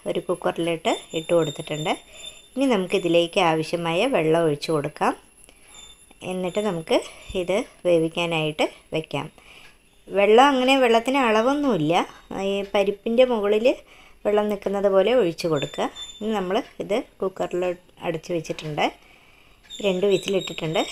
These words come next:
ഇപ്പോൾ ദേ പരിപ്പ് നന്നായി വെന്ത് വന്നു. ഇനി നമുക്കിതിലേക്ക് വാഴ-, ആവശ്യമായിട്ടുള്ള വാഴയ്ക്ക എടുക്കാം. രണ്ട് വാഴയ്ക്കയാണ് ഞാനിവിടെ എടുത്തിട്ടുള്ളത്. ഇത് നല്ലപോലെ തൊലിയൊക്കെ കളഞ്ഞ് വൃത്തിയാക്കി കഴുകി കഷ്ണങ്ങളാക്കി മുറിച്ച് വെച്ചിട്ടുണ്ട്.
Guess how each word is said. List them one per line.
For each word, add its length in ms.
ഇപ്പോൾ 200
ദേ 100
പരിപ്പ് 320
നന്നായി 360
വെന്ത് 340
വന്നു. 320
ഇനി 160
നമുക്കിതിലേക്ക് 640
വാഴ-, 360
ആവശ്യമായിട്ടുള്ള 640
വാഴയ്ക്ക 420
എടുക്കാം. 340
രണ്ട് 300
വാഴയ്ക്കയാണ് 520
ഞാനിവിടെ 340
എടുത്തിട്ടുള്ളത്. 600
ഇത് 160
നല്ലപോലെ 540
തൊലിയൊക്കെ 420
കളഞ്ഞ് 400
വൃത്തിയാക്കി 640
കഴുകി 500
കഷ്ണങ്ങളാക്കി 760
മുറിച്ച് 300
വെച്ചിട്ടുണ്ട്. 540